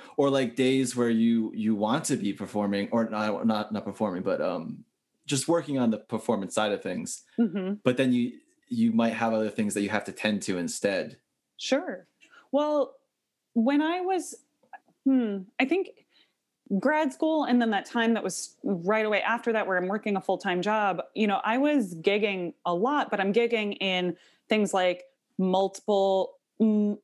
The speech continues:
Speaker 2: multiple choirs where I'm a ringer, or I'm doing gigs that are close to home, or I'm in a vocal ensemble. I'm doing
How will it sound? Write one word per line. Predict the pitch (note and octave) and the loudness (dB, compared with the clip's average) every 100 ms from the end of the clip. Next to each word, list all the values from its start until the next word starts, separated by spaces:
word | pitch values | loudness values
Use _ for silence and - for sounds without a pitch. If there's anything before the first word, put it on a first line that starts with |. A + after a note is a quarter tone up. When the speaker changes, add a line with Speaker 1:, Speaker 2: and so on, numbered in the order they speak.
| _ - | _ 0
Speaker 2:
multiple | G3+ A3 G#3+ G3+ | 2 2 0 -2
choirs | G#3 G#3+ F#3+ F#3+ F3+ F3+ | -2 0 0 0 0 0
where | F#3 E3+ | 0 0
I'm | E3+ | 0
a | E3+ | 0
ringer, | D#3+ F3 E3+ D#3+ D#3 - | 0 0 0 -2 -2 2
or | F3+ F3 E3+ - | 2 2 0 0
I'm | F#3+ | 0
doing | G3 F#3+ F3+ | 2 0 0
gigs | F#3 G3+ F3+ | 0 -2 -2
that | G#3+ | -4
are | F#3 | -2
close | - F3+ - | -2 -2 -2
to | |
home, | F3+ G#3+ G3+ G3 F#3+ | -4 -2 0 -2 -2
or | F#3+ F#3 | -2 0
I'm | F3 E3+ - - _ - | -2 -4 -8 -18 _ 0
in | G#3 | 2
a | F#3+ | 2
vocal | G3+ G3+ F#3 | 0 0 -2
ensemble. | F3 F3 F3+ E3+ E3+ E3 - | -2 -2 -2 0 0 0 0
I'm | F3 F3 F3 E3 - | -2 -2 -2 -4 0
doing | G#3+ G#3 G3 | 0 2 0